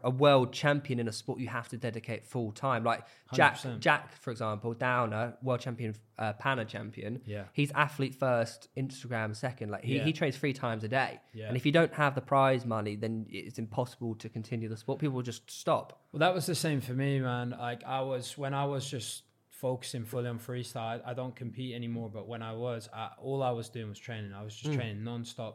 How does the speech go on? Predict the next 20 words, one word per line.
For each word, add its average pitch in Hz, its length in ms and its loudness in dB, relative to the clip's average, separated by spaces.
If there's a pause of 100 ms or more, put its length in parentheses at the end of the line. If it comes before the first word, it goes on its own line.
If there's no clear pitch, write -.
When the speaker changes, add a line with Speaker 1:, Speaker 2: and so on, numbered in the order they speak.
Speaker 2:
every 110 320 -10
day, 101 280 -10
all 107 160 -10
day. 98 400 -14 (240)
Nothing 117 300 -8
else 104 260 -8
mattered 101 340 -10
to - 60 -18
me. 101 240 -12
And 104 100 -12
I 113 100 -10
saw 139 320 -6
the 127 80 -6
rise 117 360 -4
of 113 80 -12 (300)
other 131 180 -8
freestylers 117 520 -10
on 113 80 -8
social 113 340 -10
media, 113 380 -8